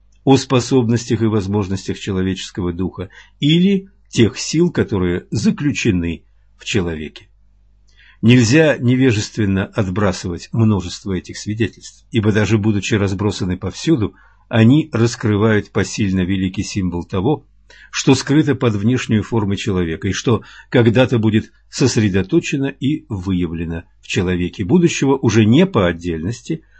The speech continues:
но в огненном сияющем синтезе всех качеств его духа. Самым великим символом космоса является человек. Тысяча девятьсот шестьдесят второй год, параграф пятьсот тридцать семь,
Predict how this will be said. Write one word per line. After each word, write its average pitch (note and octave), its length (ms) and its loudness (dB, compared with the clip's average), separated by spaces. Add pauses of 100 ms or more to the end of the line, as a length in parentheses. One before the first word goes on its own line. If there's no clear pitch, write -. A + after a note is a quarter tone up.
(220)
но D3 300 4
в G#2 160 0
огненном C#3+ 400 2
сияющем A2 640 -2
синтезе F#2 460 -6
всех - 280 -6
качеств - 440 -10
его G2 200 -6
духа. F#2+ 300 -10 (640)
Самым B2 380 6
великим A#2 420 2
символом F2 500 -2
космоса F2+ 480 -12
является C3 600 -4 (380)
человек. A#2 1040 -2 (1200)
Тысяча C#3 320 2
девятьсот A#2+ 480 2
шестьдесят G2 540 -4
второй F2 260 -4
год, D3 300 -4
параграф F#2 420 -2
пятьсот - 400 -12
тридцать F2 360 -16
семь, F2+ 360 -6